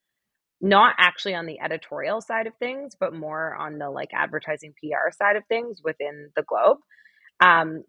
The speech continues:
and all the while I was thinking I might pursue,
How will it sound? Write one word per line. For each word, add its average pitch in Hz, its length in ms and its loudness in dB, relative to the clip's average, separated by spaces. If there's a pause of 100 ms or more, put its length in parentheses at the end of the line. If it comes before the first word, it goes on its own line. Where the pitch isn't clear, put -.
and 196 340 -2
all 226 260 4
the 254 120 -2
while 175 460 2
I 160 200 -2
was 160 420 -8 (640)
thinking 175 460 -8
I 160 100 -6
might 151 280 -10
pursue, 147 800 -6